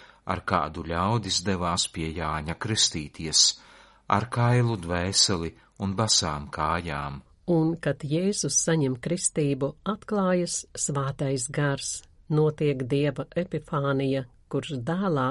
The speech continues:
Speaker 2: atklāja savu seju, ļauj dzirdēt savu balsi.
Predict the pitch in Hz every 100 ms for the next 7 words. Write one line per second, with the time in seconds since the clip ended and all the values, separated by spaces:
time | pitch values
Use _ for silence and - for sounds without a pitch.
0 | - 214 - 160 135 127 - 185 139 131
1 | - 165 156 131 135 - - - - -
2 | 180 185 185 180 151 - 170 147 139 131
3 | - 165 143 131 127 139 143 143 - 135